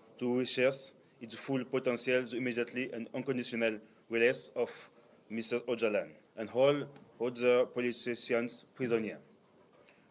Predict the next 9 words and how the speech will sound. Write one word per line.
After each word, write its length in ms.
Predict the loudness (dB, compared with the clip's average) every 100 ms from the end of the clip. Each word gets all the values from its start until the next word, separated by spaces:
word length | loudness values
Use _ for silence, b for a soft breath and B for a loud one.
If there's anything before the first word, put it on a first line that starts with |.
| _
whose 320 | 0 2 2
human 720 | 2 2 2 0 -2 -6 -6 -10 -20 -20
<clears throat> 360 | -20 _ _ -10
rights 440 | 2 4 4 0 -10 b b
have 260 | -2 -2 0
been 380 | 0 2 -2 B B -8
violated 380 | 0 2 2 0
and 140 | -4
is 200 | -4 -8